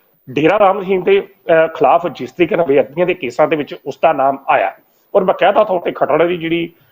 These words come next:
ਅਹ, ਸਿੱਟ ਸੀ, ਉਸਨੇ ਗੱਲ ਕੀਤੀ ਕਿ ਅਸੀਂ ਬਕਾਇਦਾ ਤੌਰ ਤੇ ਇੱਕ ਫਾਈਲ ਬਣਾ ਕੇ ਮੁੱਖ ਮੰਤਰੀ ਸਾਹਿਬ ਨੂੰ ਦਿੱਤੀ ਕਿ ਸਾਨੂੰ ਇਹਦੇ ਉੱਤੇ ਕੇਸ ਚਲਾਉਣ ਦੀ ਪ੍ਰਵਾਨਗੀ ਜਿਹੜੀ ਉਹ ਦੇ ਦਿੱਤੀ ਜਾਵੇ।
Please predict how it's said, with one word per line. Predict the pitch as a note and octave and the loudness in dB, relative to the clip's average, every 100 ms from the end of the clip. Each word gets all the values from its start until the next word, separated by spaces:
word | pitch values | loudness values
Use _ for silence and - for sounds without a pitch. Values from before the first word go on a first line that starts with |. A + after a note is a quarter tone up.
| _ C#3+ | _ -2
ਅਹ, | C#3 | 0
ਸਿੱਟ | - D3 | 0 -2
ਸੀ, | - F3+ - | -4 -10 -6
ਉਸਨੇ | D#3+ F#3 | -6 -2
ਗੱਲ | D#3+ D#3 | 0 0
ਕੀਤੀ | D3+ D#3 G3 | -2 -10 -6
ਕਿ | D#3+ | -6
ਅਸੀਂ | D#3+ | -6
ਬਕਾਇਦਾ | C3 - F3+ E3 | -8 -4 0 0
ਤੌਰ | C3+ | -2
ਤੇ | - B2 | -10 -12
ਇੱਕ | D#3+ E3+ | -8 -6
ਫਾਈਲ | - D3+ A#3 | -2 0 0
ਬਣਾ | G#3+ D#3+ | -2 -4
ਕੇ | E3 D3+ A#2+ | -2 -4 -4
ਮੁੱਖ | C#3 - | -8 -4
ਮੰਤਰੀ | D3 C#3+ | -4 -4
ਸਾਹਿਬ | C3+ C#3+ C#3 | 0 0 0
ਨੂੰ | C3+ | -6
ਦਿੱਤੀ | - - G#3+ - _ _ _ _ _ _ _ _ - | -10 -2 -2 -2 _ _ _ _ _ _ _ _ -2
ਕਿ | G3 | 0
ਸਾਨੂੰ | F#3+ E3+ D#3 F3+ | 2 0 0 0
ਇਹਦੇ | F#3 | 0
ਉੱਤੇ | E3 F#3 | 0 -6
ਕੇਸ | A3 E3+ | -4 -4
ਚਲਾਉਣ | D#3 C3 | -2 -2
ਦੀ | B2 | -4
ਪ੍ਰਵਾਨਗੀ | C3+ C#3 B2 A2+ A#2+ | -4 -2 -2 -4 -6
ਜਿਹੜੀ | C3 D3+ C3+ - _ - | -4 -4 -4 -10 _ -10
ਉਹ | D#3 | -6
ਦੇ | C3 | -4
ਦਿੱਤੀ | A#2 - | -4 -8
ਜਾਵੇ। | G2 G2+ - | -12 -12 -14